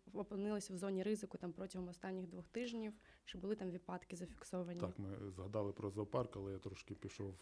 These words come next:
Speaker 2: <laughs> в іншу сторону, і про
Speaker 1: Все добре.
Speaker 2: зоопарк ми не розвинули тему.
Speaker 1: Чи
Speaker 2: Але,
Speaker 1: становлять вони взагалі реальну
Speaker 2: е,
Speaker 1: загрозу
Speaker 2: дійсно
Speaker 1: для
Speaker 2: був
Speaker 1: людей?
Speaker 2: такий випадок, і в зоопарку було зафіксовано смерть оленя від сказу, що було лабораторно підтверджено ветеринарною службою.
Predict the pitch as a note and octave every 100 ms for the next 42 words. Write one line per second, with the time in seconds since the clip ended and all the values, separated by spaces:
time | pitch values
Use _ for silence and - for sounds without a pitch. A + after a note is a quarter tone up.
0 | - - F2+ A#2 A2 G#2 A2 G2+ B2 A#2
1 | G#2+ G2+ G2 G2+ G2+ G#2 G#3 C#3+ - G#2
2 | G#2 G2+ F#2+ - - - - - A2 G2+
3 | G2 G2 G2 G2+ G#2+ G#2 G2+ G2+ F#2+ G2
4 | G2 G#2 G#2+ A3+ A#3+ A3 G#3 G3+ F#3+ F#3+
5 | G3 F#3+ F#3 F#3 - G#2 G2+ A2 A2+ -
6 | G#2 - G#2+ - G#2 G2+ G2+ C3+ C#3 A2+
7 | - G#2 G2+ G2+ F#2+ G2+ F#2+ G#2+ G2+ -
8 | G2 G2 G2 F#2+ F#2+ - - G2+ F#2+ F#2+
9 | F#2+ F#2 F#2 F#2 F2+ F2+ F#2 F2 - G2
10 | F#2+ F#2 - - B2+ B2 A2+ G#2+ G#2 F#2+
11 | F#2+ F#2 G2+ - - B2 A2+ G#2 - G2
12 | G2 G2 F#2+ F#2 F#2+ - G2 F#2+ F#2 G#2
13 | - F#2+ F#2 F#2+ F2+ F2+ F2+ G2 G2+ B2
14 | B2 A#2 G#2 A2 G#2 G2+ G2